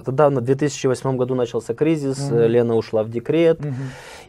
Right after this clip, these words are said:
Speaker 1: И перед вот этими определёнными испытаниями, скажем так, она видела, мы видели с ней, что это связано, что, э, я не снимаю с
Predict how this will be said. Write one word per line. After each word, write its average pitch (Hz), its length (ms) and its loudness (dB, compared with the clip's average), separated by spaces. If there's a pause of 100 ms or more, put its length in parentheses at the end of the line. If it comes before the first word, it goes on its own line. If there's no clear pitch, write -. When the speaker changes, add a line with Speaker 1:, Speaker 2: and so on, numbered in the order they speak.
Speaker 1:
И 147 420 6
перед 156 240 6
вот 165 200 2
этими 180 340 4
определёнными 156 720 2
испытаниями, 156 800 2
скажем 107 420 -6
так, 101 260 -4
она 165 300 4
видела, 151 680 0
мы 139 200 2
видели 151 600 -2
с - 180 -12
ней, 202 380 -2 (680)
что - 240 0
это 190 220 6
связано, 131 760 2 (560)
что, 160 500 4 (480)
э, 135 280 2
я 135 240 2
не 190 140 0
снимаю 180 580 -2
с 180 40 -6